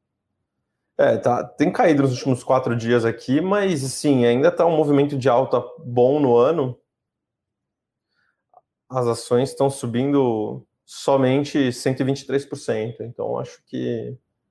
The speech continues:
quando o papel sobe cento e vinte e três por cento no ano, é, em, em meio ano, é, é normal ter esse tipo de, de volatilidade, não é pra entrar muito em pânico, não.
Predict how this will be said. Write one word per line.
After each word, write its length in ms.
quando 180
o 40
papel 280
sobe 280
cento 240
e 60
vinte 160
e 40
três 160
por 140
cento 320
no 120
ano, 400
é, 460
em, 560
em 460
meio 320
ano, 280
é, 220
é 60
normal 460
ter 80
esse 140
tipo 300
de, 400
de 140
volatilidade, 920
não 100
é 20
pra 140
entrar 200
muito 260
em 60
pânico, 400
não. 320